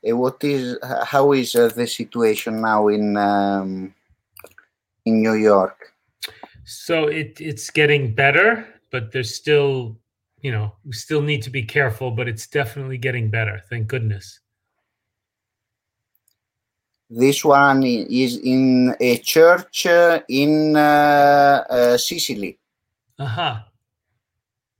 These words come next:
Speaker 2: That's an interesting, is that a marble floor?
Speaker 1: Yeah.
Speaker 2: Wow, that's beautiful.
Speaker 1: But
Speaker 2: Huh.
Speaker 1: is, uh, uh, f-, mm, is a design,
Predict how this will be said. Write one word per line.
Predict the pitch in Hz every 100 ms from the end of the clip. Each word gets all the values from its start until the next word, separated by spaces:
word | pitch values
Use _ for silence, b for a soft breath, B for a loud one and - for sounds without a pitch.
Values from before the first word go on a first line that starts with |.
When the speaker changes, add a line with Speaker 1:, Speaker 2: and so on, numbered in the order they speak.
| _ _ _ _ _ _ _ -
Speaker 2:
That's | 147 147
an | 135
interesting, | - 165 151 185 - 165 143 135
is | 143 143
that | 151
a | 135
marble | 127 123 139 151 156 135
floor? | 110 - 123 143 196 202 _ _ _ -
Speaker 1:
Yeah. | 123 123 151 - _ _ _ -
Speaker 2:
Wow, | 156 139
that's | 147
beautiful. | - 127 151 190 110 113 104 - _ _ _ 117
Speaker 1:
But | 127 - 151
Speaker 2:
Huh. |
Speaker 1:
is, | 147 151 151 147
uh, | 147 147 147 143 - 123
uh, | 123 120 120 120 120
f-, | - -
mm, | 120 120 120 113 113 113 113 110 110 107 _ _ _ _ _ _ _ _ _ _ _ _ -
is | 127 139
a | 131
design, | 139 131 143 170 139 135 156 180 202